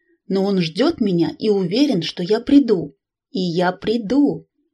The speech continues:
И нет такой власти, которая бы остановила меня, когда я захочу пойти к нему и остаться с ним, и потеряться с ним там, в темноте сада, под шорох деревьев,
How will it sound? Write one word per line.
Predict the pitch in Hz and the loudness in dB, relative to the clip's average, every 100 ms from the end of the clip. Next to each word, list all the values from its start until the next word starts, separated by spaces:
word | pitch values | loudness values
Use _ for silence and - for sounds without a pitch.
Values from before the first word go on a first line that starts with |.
| _ | _
И | 214 | -2
нет | 185 190 320 330 - | 0 4 4 4 -4
такой | 277 277 220 | -2 0 0
власти, | 196 294 285 - 196 | 2 2 2 -4 -4
которая | 214 247 247 | -2 2 2
бы | 233 240 | 4 2
остановила | 240 247 262 285 262 208 | 2 2 6 6 6 4
меня, | 196 185 165 - _ - | 2 0 -2 -4 _ -4
когда | 202 185 | -2 0
я | 202 196 | 0 0
захочу | 202 226 220 214 | -2 -4 -4 -2
пойти | 214 220 - 233 | 0 -2 -2 -8
к | - 185 | -6 -4
нему | 170 160 156 _ | -2 -2 -6 _
и | 240 | -2
остаться | 220 - - 226 214 190 | -2 -4 -2 -2 -2 -8
с | 185 180 | -8 -4
ним, | 170 147 - _ _ | -2 -2 -8 _ _
и | - | -8
потеряться | - 214 233 220 220 185 - 170 | -4 -2 0 0 0 -4 -8 -14
с | - | -8
ним | 220 226 185 - - | -6 -6 -8 -10 -2
там, | 277 190 156 _ _ _ | -2 -2 -8 _ _ _
в | _ | _
темноте | - 185 185 190 - 220 | -10 -6 -6 -6 -8 -8
сада, | - - 202 165 143 - _ _ _ - | -10 -10 -10 -10 -12 -16 _ _ _ -18
под | - | -10
шорох | - 226 214 202 | -6 -4 -4 -4
деревьев, | 180 220 220 202 180 180 - | -4 -2 0 0 -2 -8 -12